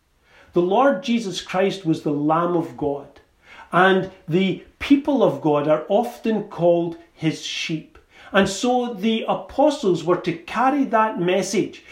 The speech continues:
It is as if the Lord is saying to his disciples, "Remember the five thousand.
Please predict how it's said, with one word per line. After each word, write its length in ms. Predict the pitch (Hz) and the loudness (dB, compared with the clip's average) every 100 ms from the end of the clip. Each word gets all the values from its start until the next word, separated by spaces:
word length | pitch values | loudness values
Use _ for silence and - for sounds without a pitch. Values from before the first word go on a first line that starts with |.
| - - - | -20 -8 0
It 160 | 240 | 0
is 160 | 240 220 | 2 0
as 140 | 226 | 2
if 200 | 311 - | 0 -2
the 100 | 262 | -2
Lord 400 | 226 226 226 208 | 2 4 4 0
is 160 | 185 - | -6 -6
saying 360 | - 226 214 | -2 0 0
to 100 | 208 | -2
his 180 | 175 180 | 0 0
disciples, 720 | 185 175 214 208 208 175 147 - - | 0 0 0 -2 0 0 0 -8 -2
"Remember 680 | 175 202 214 277 311 285 349 | 2 4 4 4 6 4 2
the 120 | 254 | -2
five 460 | - 226 220 214 - | -2 0 0 -2 0
thousand. 600 | 190 175 160 139 - | 2 4 2 -6 -10